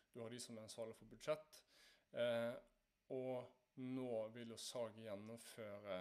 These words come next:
kvalifiseringsmøter og på en måte bygge en relasjon med personer i det selskapet. Og da må de, kan si,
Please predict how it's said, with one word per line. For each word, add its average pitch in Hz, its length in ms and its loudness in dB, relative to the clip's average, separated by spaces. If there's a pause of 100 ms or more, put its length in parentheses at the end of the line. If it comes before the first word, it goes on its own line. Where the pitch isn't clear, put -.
(220)
kvalifiseringsmøter 135 920 0
og - 240 -2
på - 80 -8
en 110 80 -10
måte 120 400 -14 (280)
bygge 113 260 -6
en 117 100 -2
relasjon 110 540 -6 (100)
med 95 440 -2
personer 110 520 -6
i 110 80 -10
det 110 80 -10
selskapet. 117 520 0 (680)
Og 120 200 -4
da 135 140 10 (100)
må 120 160 0
de, 123 140 -4 (100)
kan 120 120 -10
si, 120 160 -6